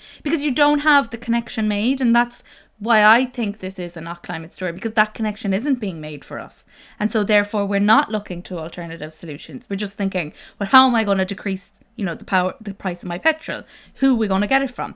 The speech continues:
That's because you don't have the next part of the story to say, "I ac-, actually just don't even want this anymore."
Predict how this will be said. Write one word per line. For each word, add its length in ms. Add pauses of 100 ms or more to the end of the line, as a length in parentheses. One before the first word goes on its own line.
(100)
That's 380 (280)
because 240
you 100
don't 220
have 240
the 80
next 220
part 200
of 100
the 60
story 400 (380)
to 100
say, 460 (100)
"I 160
ac-, 280
actually 280
just 240 (140)
don't 180
even 140
want 220
this 180
anymore." 340